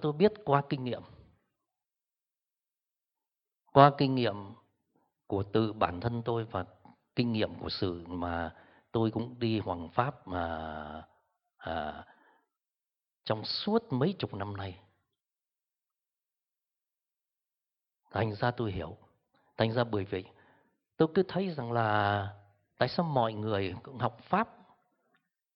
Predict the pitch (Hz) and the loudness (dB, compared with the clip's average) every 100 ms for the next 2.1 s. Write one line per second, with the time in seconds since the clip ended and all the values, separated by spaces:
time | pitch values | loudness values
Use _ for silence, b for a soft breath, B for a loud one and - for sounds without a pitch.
0 | _ 123 139 120 151 170 165 233 226 120 | _ 6 6 8 4 2 0 -2 -2 0
1 | 120 151 202 220 - 120 113 110 107 104 | 0 2 2 0 0 0 0 -4 -6 -4
2 | 104 | -4